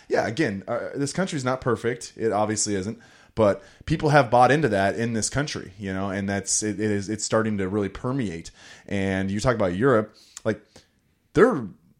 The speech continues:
they're a lot smaller countries. Those are smaller groups of people, and yet they still vigorously hold on to that patriotism, you know, and that love of their country,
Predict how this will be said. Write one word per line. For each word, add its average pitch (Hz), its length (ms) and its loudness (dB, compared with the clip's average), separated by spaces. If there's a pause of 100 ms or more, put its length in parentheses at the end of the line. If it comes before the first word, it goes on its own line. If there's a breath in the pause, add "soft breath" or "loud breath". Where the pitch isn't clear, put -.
they're 202 160 0
a - 20 4
lot 156 160 4
smaller 135 300 0
countries. - 540 -2
Those 196 160 4
are 185 60 2
smaller 120 380 2
groups 120 240 -2
of 104 80 -6
people, 107 560 -2
and 117 140 -4
yet 113 160 -2
they 113 180 4
still 117 720 2 (560 soft breath)
vigorously 117 1300 2
hold 131 240 4
on 143 220 6
to 120 40 2
that 104 300 4
patriotism, 101 720 2
you 98 80 -2
know, 95 220 0
and 95 140 -2
that 92 260 2
love 113 240 4
of 101 80 -2
their 98 160 2
country, 92 500 -4